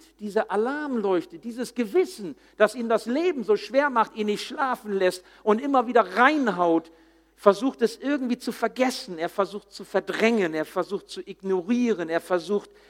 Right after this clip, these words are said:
es sich abzulenken, viele Möglichkeiten und so weiter, aber es klappt nicht.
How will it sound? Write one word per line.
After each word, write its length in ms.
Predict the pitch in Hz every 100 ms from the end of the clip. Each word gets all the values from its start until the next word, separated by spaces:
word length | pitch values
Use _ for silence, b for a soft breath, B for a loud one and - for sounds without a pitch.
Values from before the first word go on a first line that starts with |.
| b
es 260 | 190 - -
sich 280 | 170 220 277
abzulenken, 1120 | 277 - - 185 170 160 151 - 123 107 -
viele 320 | - 294 233
Möglichkeiten 880 | 185 240 233 156 - 135 110 - 175
und 160 | 269
so 140 | 226 214
weiter, 300 | 208 196 151
aber 280 | 190 202 202 b b b b b b _ _
es 160 | _ -
klappt 360 | - 170 - 247
nicht. 340 | 226 _